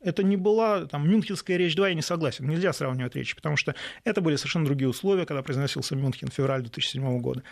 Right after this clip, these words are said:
Это была совершенно другая аудитория, и Путин, э, там, а, выступил довольно эмоционально.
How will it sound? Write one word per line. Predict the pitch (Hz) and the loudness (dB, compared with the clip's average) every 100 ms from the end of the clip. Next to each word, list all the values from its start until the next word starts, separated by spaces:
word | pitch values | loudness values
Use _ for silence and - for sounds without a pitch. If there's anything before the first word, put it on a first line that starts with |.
| - - - | -20 -12 -4
Это | 233 | 0
была | 180 160 | 0 0
совершенно | 185 214 185 | 0 2 2
другая | 175 180 | 4 4
аудитория, | 151 127 120 139 156 143 147 - - - - | 2 0 -2 0 0 0 -8 -18 -20 -12 -2
и | 156 151 143 139 139 139 - | 2 2 2 2 2 0 -2
Путин, | 226 226 190 160 | 0 2 0 0
э, | 151 | -2
там, | 180 185 185 180 | -2 0 -2 -4
а, | 156 147 | -2 0
выступил | 143 - 156 | 0 0 0
довольно | 151 151 147 | 0 0 0
эмоционально. | 143 - 156 147 113 | -2 -2 -2 -2 -4